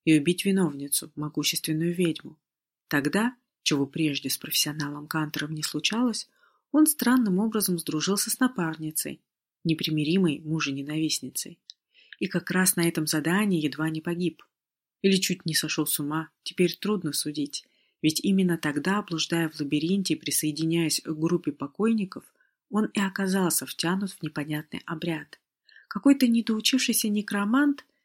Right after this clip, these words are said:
нагло женил его на совершенно незнакомой девице,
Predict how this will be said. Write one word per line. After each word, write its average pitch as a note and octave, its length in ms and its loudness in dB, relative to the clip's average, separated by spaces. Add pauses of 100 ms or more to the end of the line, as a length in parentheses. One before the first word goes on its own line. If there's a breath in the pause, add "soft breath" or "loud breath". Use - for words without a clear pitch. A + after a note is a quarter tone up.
(140)
нагло G3 460 4
женил D#3+ 400 4
его F3 240 2
на D3+ 80 -6
совершенно G3 520 0
незнакомой F#3+ 640 0
девице, F3 600 -4